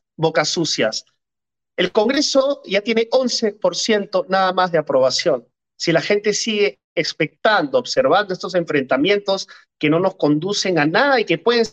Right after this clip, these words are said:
ser celebrados por algunos personajes agresivos de las redes sociales, las consecuencias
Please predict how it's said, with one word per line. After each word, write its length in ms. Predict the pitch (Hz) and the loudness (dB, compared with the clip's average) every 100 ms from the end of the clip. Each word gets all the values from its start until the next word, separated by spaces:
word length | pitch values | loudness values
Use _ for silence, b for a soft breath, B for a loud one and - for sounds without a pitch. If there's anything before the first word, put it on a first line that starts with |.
| _ - | _ -4
ser 180 | 240 | -2
celebrados 580 | 220 196 170 175 220 214 | -2 0 2 4 4 0
por 100 | - | 2
algunos 320 | 139 160 202 202 | 0 0 -2 0
personajes 540 | 165 143 143 190 180 | 0 0 -2 0 0
agresivos 560 | 139 123 185 190 180 - B _ | 0 -2 -2 0 0 -2 B _
de 100 | - | -2
las 120 | 135 131 | 0 2
redes 220 | 185 196 | 0 2
sociales, 760 | 220 - 226 240 311 - - _ _ _ _ _ - | 0 2 2 2 -2 -4 -10 _ _ _ _ _ -6
las 140 | 139 | -2
consecuencias 840 | 147 151 170 180 - 180 180 - | -2 -2 0 0 0 -2 -2 -6